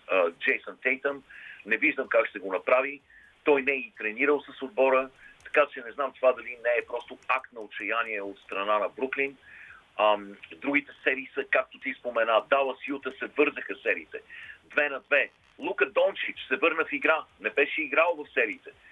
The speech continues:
Върна се в игра и те веднага загубиха. Далас веднага загубиха. Интересното е,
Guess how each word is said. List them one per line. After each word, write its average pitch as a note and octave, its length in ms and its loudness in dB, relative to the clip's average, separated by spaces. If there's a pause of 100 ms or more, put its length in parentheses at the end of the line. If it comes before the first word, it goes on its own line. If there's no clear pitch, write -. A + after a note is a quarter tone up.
(340)
Върна E3 240 -2
се D3 80 -4
в - 60 -6
игра E3 200 4
и D#3 100 -2
те D3 180 -4 (140)
веднага C3+ 340 -2
загубиха. - 480 -12
Далас A#2+ 340 4
веднага A2+ 320 -6
загубиха. G2+ 480 -10 (440)
Интересното C#3 680 0
е, D#3 120 0